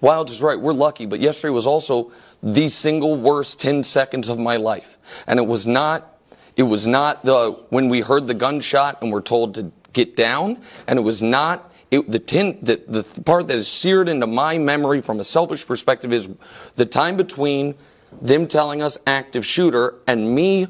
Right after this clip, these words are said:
finding in the crowd ostensibly where the shooter was, my wife, my sister-in-law, and her best friend. Because I,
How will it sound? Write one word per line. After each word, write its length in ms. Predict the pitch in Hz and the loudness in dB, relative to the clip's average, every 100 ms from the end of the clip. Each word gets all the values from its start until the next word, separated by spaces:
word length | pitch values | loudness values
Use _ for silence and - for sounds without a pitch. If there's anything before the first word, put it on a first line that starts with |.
| - _ | -6 _
finding 840 | - - 147 180 165 135 123 123 | -14 0 0 0 -2 -2 -2 -2
in 280 | 156 170 180 | 0 2 2
the 80 | 160 | 0
crowd 480 | - 156 156 151 143 | 0 0 2 0 -2
ostensibly 800 | 120 - - 185 180 156 139 143 | -6 -8 -2 -2 0 -2 0 2
where 220 | 131 143 | 2 2
the 80 | 117 | -2
shooter 320 | - 143 113 | -2 0 2
was, 400 | 113 131 151 - - _ | 2 0 -2 -8 -18 _
my 100 | 107 | -4
wife, 480 | 92 113 139 143 - | 0 0 0 -4 -10
my 100 | 110 | -8
sister-in-law, 800 | - 120 117 127 131 127 131 139 - - - | -2 -2 -2 -2 0 0 -2 -4 -10 -20 -6
and 180 | 117 98 | -4 0
her 120 | 107 | 0
best 260 | 107 104 - | 0 -4 -8
friend. 200 | 107 - - _ _ _ _ _ _ - - | -10 -12 -20 _ _ _ _ _ _ -20 -2
Because 260 | 120 120 | 0 4
I, 240 | 135 135 | 2 0